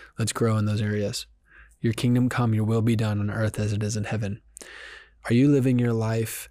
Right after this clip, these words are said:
centered around Jesus' kingdom and his will, or your kingdom and your will?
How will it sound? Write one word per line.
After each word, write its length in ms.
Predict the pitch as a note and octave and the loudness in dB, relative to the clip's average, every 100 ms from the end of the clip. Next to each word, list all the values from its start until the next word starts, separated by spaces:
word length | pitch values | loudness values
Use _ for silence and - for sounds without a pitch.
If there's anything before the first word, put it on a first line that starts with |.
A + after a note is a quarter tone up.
| _ | _
centered 380 | - - A2+ A2+ | -6 -2 0 0
around 340 | G#2+ G#2 G2+ | 0 0 -2
Jesus' 540 | G2+ A2+ A2+ A2 - A2 | -2 -2 0 -2 -2 -4
kingdom 400 | - A#2 A#2 G#2+ | -2 0 0 0
and 160 | G2+ | -2
his 240 | G#2 A2 A#2+ | -2 -2 0
will, 360 | C3+ C3+ D3+ - - - | -2 -2 -4 -8 -20 -12
or 260 | - G2+ G2 | -4 -2 0
your 260 | G2 G#2+ G#2 | 0 0 -2
kingdom 340 | A2 G2+ G2 | -2 -2 -2
and 100 | F#2+ | -2
your 220 | G2 G2+ | -4 -4
will? 260 | F#2 - | -6 -8